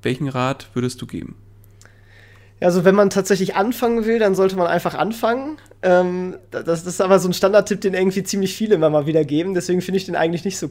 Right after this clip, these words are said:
Speaker 2: cool. Also mein, mein wichtigstes, also was mir auf meinem Weg sehr geholfen hat, ist das Thema Netzwerk. Und, äh,
Speaker 1: Hm.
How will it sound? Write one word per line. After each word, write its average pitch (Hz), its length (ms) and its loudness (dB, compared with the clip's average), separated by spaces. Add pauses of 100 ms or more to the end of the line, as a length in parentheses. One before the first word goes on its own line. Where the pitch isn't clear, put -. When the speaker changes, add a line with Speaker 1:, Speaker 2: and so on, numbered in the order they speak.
Speaker 2:
cool. 170 360 0 (220)
Also 160 180 0
mein, 170 260 2
mein 170 240 2
wichtigstes, 202 460 -4
also 170 180 -4
was 170 140 -2
mir 202 180 4
auf 196 100 -2
meinem 180 260 0
Weg 175 160 0
sehr 160 200 0
geholfen 165 340 0
hat, 151 120 -6
ist 143 140 -12
das 143 120 -4
Thema 147 240 -4
Netzwerk. 127 560 -8
Und, 135 460 -10
äh, 143 220 -2
Speaker 1:
Hm. 107 320 -8